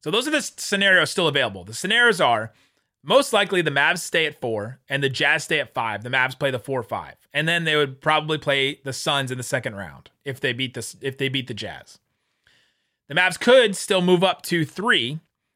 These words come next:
if the Warriors lose a game, either their last two games, and the Mavs win their last game. They could move up to three, and then they most likely play the Nuggets, but they could also still play the Jazz in the three six. But if they're in the three six, if the Mavs are the three seed, then they wouldn't play the Spur-, the Suns in the second round if they got past their first round opponent.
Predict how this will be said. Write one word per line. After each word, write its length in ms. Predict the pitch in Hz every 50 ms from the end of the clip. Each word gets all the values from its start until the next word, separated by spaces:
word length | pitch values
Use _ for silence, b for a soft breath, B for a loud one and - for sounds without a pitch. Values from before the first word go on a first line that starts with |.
| _ -
if 100 | 147 135
the 100 | - 156
Warriors 440 | 143 147 170 196 202 196 196 170 170
lose 180 | 190 185 170
a 80 | 165 156
game, 460 | 131 135 127 120 113 110 113 131 151 _ _ _ _ _
either 240 | 139 151 180 190 180
their 120 | 165 160 151
last 260 | 147 139 139 - -
two 120 | 156 156
games, 300 | 131 123 110 104 110 -
and 100 | - 131
the 40 | 135
Mavs 260 | 131 139 143 151 151
win 140 | 151 156 151
their 100 | 143 135
last 300 | 131 127 120 113 - -
game. 240 | 101 82 71 76 95
They 80 | - 127
could 160 | 131 143 135
move 180 | 135 156 185 214
up 120 | 214 202
to 100 | 190 180
three, 400 | - - 143 131 120 117 135 160 - _ _ _ _ _ _ _ _ _ _ _ _ _
and 80 | - 147
then 80 | 170 185
they 100 | 175 156
most 260 | 160 202 233 226 -
likely 280 | 208 196 170 196 185
play 160 | 165 180 170 156
the 80 | 147
Nuggets, 400 | 135 135 131 117 101 113 127 -
but 100 | - -
they 80 | 156 170
could 140 | 175 180 180
also 200 | 185 175 - 190
still 220 | - - 180 165
play 180 | 139 - 165 156
the 80 | 139
Jazz 440 | 131 117 131 123 156 143 120 107 95
in 160 | - 135 139
the 80 | 135 131
three 240 | 131 143 135 123 113
six. 480 | - - 110 85 - - - - - _ _ _ _ _ _ _ _ _ _ _ _ _ _ _ _ -
But 100 | 151 165
if 60 | 156
they're 180 | 175 180 247
in 100 | 294 285
the 80 | 233 180
three 240 | - - 151 143 127
six, 280 | 110 - 117 113 113 -
if 80 | 131
the 80 | - 131
Mavs 240 | 135 165 196 208 190
are 60 | 190
the 100 | 170 160
three 240 | - - 165 160 135
seed, 280 | - - 110 107 107
then 120 | 117 139 147
they 100 | 143 143
wouldn't 260 | 147 175 196 202 -
play 120 | 185 175
the 120 | 160 156 143
Spur-, 240 | - - 160 160 -
the 160 | 147 143 139
Suns 300 | - - 156 151 147 139
in 60 | 139
the 60 | 135 120
second 280 | - 160 143 - 135
round 220 | 120 123 123 123 123
if 60 | 117
they 120 | - 131 120
got 180 | 123 113 107
past 300 | - 127 120 113 110 -
their 80 | 127 113
first 300 | 107 - 117 113 - 127
round 120 | 110 101
opponent. 360 | 98 - - 82 73 71 -